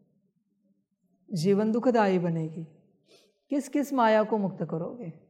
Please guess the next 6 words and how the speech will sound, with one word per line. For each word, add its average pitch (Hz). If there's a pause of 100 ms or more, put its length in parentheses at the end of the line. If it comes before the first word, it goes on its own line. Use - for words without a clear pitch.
(2250)
इसलिए 208
बच्चों, 185 (800)
समर्पित 190
होना 165
पड़ता 156
है। 151